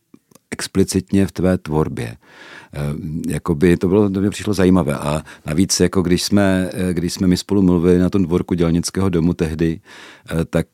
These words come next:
si potkal katolického kněze, zeptal se ho teda na ty ženy a na ten celibát. A jsou to právě ženy, které jsou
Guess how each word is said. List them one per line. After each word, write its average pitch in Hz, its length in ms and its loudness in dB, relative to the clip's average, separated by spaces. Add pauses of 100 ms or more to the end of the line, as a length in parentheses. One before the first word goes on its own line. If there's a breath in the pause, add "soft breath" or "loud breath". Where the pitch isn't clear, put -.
si 92 200 2
potkal - 480 -2
katolického 92 640 2
kněze, 87 340 2
zeptal 90 300 0
se 95 120 -2
ho 90 160 0
teda 90 260 0
na 92 120 0
ty 101 200 -2
ženy 90 400 4
a 92 60 0
na 85 100 2
ten 95 180 2
celibát. 82 640 2 (580 loud breath)
A 82 520 -2
jsou 87 200 -4
to 95 120 0
právě 85 500 4
ženy, 90 440 6
které 87 440 0
jsou 92 720 4